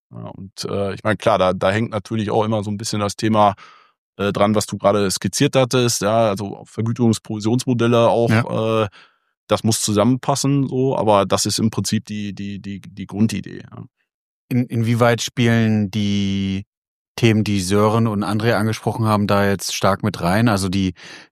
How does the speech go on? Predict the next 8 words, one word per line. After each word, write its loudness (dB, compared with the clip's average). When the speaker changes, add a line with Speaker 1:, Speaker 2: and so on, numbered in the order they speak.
Speaker 2:
technologischen 0
Veränderungen, 2
die -2
Provinzial -2
jetzt -2
da -2
gerade -4
mitmacht? -6